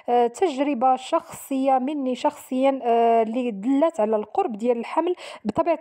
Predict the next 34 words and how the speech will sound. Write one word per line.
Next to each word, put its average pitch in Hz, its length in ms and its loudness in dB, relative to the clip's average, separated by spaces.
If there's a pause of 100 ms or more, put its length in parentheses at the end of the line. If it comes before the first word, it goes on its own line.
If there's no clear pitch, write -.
الحال 311 360 2
ان 294 220 0
هذه 277 140 0
التجربه 277 540 0
هذه، 262 360 0 (300)
آه، 247 180 4
بغيتكم 285 580 -2
تردوا 277 540 0
ليها 262 220 2
البال 254 300 0
مزيان، 233 440 -2
لان 240 280 0
بزاف 208 460 -6
ديال 254 140 -2
السيدات 269 680 -2
كيوقعوا 254 540 0
في 247 140 -14
عده 311 280 0 (120)
اخطاء 294 420 0 (300)
اللي 247 180 4
خاصكم 285 480 -2
حتى 285 160 -2
نتوما 269 320 0
ما 247 180 0
توقعوش 277 520 -2
فيهم، 262 420 0
باش 254 320 0
هكا 254 360 0 (280)
يستمر 349 480 0
الحمل 302 400 -2
ديالكم 285 560 0
في - 140 -12
صحه - 360 0
جيده، 262 480 -2